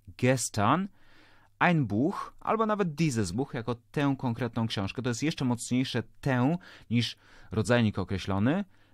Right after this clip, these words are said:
Można dodać im Park gelesen, albo im Park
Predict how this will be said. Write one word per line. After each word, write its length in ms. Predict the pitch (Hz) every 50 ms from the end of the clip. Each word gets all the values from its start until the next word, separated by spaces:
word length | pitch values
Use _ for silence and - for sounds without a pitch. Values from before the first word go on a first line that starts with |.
| - -
Można 280 | 127 143 131 135 127
dodać 420 | 107 123 120 117 120 113 - - - - -
im 200 | - 127 123 113
Park 600 | 113 - - 143 139 123 127 139 165 - - - - _ _ -
gelesen, 800 | - - 123 120 110 110 113 117 117 113 90 98 87 71 67 71 - _ _ _ _ - -
albo 340 | - 190 185 147 143 - -
im 160 | - 107 110 110
Park 400 | - 156 151 156 156 156 -